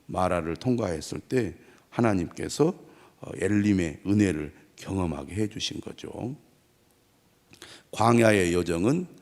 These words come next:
구원의 과정이자 성숙을 위한 시간입니다. 극적인 홍해의 경험만으로는 부족한 것이죠. 마라와 같은 숱한 시험을 인내하고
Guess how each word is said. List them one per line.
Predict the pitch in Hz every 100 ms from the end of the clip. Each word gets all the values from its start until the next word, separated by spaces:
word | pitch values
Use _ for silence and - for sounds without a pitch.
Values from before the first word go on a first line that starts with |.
| _ _
구원의 | - 110 104 98 85 -
과정이자 | 92 85 76 69 69 107 151 - -
성숙을 | - - 170 160 - 123 131
위한 | 90 90 117 147 _ -
시간입니다. | - - 135 127 - - - - _ _ _ _ _ _ _ - _ _ _ _
극적인 | - - - 147 131 110 - - - -
홍해의 | 175 170 139 95
경험만으로는 | - 92 95 87 76 73 - 80 147 185 - - _ _ - - _ _ _
부족한 | - 110 110 - 110 101
것이죠. | - - - - - 139 - _ _
마라와 | - 92 92 87 85
같은 | 78 76 - 78 82 -
숱한 | - - - 127
시험을 | - - 117 101 131 87 - - _ -
인내하고 | 87 95 104 104 73 -